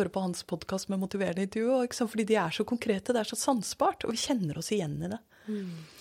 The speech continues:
Speaker 1: Men det er, det er en ting jeg tenker på når det gjelder hvem du snakker til. Og det er, jeg har ofte sett det rådet om at du skal forberede deg foran et speil,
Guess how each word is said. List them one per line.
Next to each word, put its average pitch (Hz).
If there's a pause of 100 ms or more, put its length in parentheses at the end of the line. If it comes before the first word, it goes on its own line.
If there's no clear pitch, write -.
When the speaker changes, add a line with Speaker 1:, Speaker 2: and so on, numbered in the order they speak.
(920)
Speaker 1:
Men 240
det 247
er, 226 (760)
det 233
er 226
en 220
ting 220
jeg 220
tenker 226
på 208
når 208
det 208
gjelder 196
hvem 175
du 208
snakker -
til. 269 (540)
Og 220
det 220
er, 208 (300)
jeg -
har 214
ofte 208
sett 208
det 202
rådet 180
om 185
at 185
du -
skal 196
forberede 175
deg 190
foran 180
et 190
speil, 185